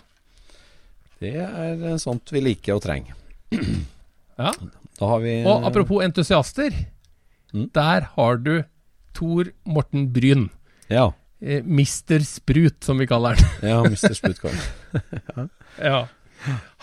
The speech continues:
Speaker 2: Han driver jo og bygger skreddersydde E F I-pakker til luftkjølt folkevogn, men
Speaker 1: Ja.
Speaker 2: han driver også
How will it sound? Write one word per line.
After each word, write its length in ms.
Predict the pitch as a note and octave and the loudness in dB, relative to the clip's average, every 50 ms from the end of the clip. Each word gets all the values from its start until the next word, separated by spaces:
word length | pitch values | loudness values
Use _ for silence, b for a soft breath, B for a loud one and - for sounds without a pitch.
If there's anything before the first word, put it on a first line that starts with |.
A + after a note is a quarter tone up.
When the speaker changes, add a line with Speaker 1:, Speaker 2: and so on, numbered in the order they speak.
| - - | -2 0
Speaker 2:
Han 180 | D#3+ F3 G#3 F#3+ | 0 0 0 0
driver 200 | E3+ D3+ C#3+ C#3+ | -2 -2 -2 -2
jo 60 | D3+ | -2
og 40 | D3+ D3+ | -2 -2
bygger 180 | C#3+ C#3+ D#3+ D3+ | -2 -2 -2 -4
skreddersydde 720 | - - - F#3 E3+ D#3 B2 A2+ - - C#3 C3 C#3 C#3+ - | -4 -6 -6 -4 -4 -4 -4 -4 -6 -6 -6 -6 -6 -6 -6
E 160 | A#2+ C#3+ C#3 C#3+ | -4 -4 -6 -6
F 80 | C3 D3 | -4 -6
I-pakker 440 | C3+ C3 - - D3 - - G#3+ F3+ | -6 -6 -6 -6 -8 -8 -8 -8 -6
til 100 | F#3+ F3 | -6 -6
luftkjølt 320 | D#3 - - - F3+ E3+ | -6 -6 -4 -4 -4 -4
folkevogn, 600 | - G3 D3+ - - F3+ A3 D4 E4+ E4+ D#4 B3 | -4 -4 -4 -4 -2 -2 -2 -2 -4 -6 -10 -8
men 160 | - D3+ D#3 C3+ | -4 -2 0 0
Speaker 1:
Ja. 60 | D#3+ | 0
Speaker 2:
han 180 | G#3 G#3+ F#3 | 0 -2 -4
driver 400 | F3+ F3+ D#3+ D#3 E3+ G#3+ E4 - - | -4 -6 -6 -6 -8 -10 -10 -8 -8
også 320 | F#3+ - - - - A3+ | -8 -8 -8 -8 -8 -8